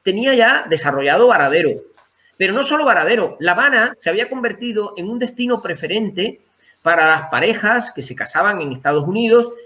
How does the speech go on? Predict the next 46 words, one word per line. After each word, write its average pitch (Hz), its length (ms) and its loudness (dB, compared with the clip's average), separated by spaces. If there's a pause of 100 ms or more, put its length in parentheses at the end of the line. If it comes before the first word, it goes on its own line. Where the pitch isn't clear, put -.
(160)
y 226 120 0
venían 208 460 -2 (100)
a 165 380 0
pasar, 135 480 -2 (200)
pues, 127 180 -2
su 135 120 -8
luna 160 200 -2
de 160 120 0
miel 151 400 -4
a 131 80 -2
La 123 80 0
Habana. 147 260 2
Había 185 160 2
un 220 160 0
turismo, 185 680 -4
eh, 147 440 -2 (160)
nupcial, 269 640 -2 (220)
un 302 280 2
turismo 190 440 0
de 151 100 0
negocios, 196 720 0 (160)
se 220 220 -4
construyeron 196 580 0
hoteles 214 420 -2
muy 185 180 -4
importantes, 196 920 -4 (240)
como 147 180 -2
el 143 60 0
Hotel 156 220 0
Nacional. 170 600 0 (120)
Es 202 120 2
decir, 233 280 0
se - 160 -6
iba 262 200 0
desarrollando 208 640 -2
una 226 160 0
oferta 220 340 -2
turística 214 460 -6
cuando 170 220 -4
en 165 60 -6
el 156 80 -6
resto 233 240 -6
del 254 100 -2
mundo, 233 500 0
por 151 80 -6
ejemplo, 247 420 -4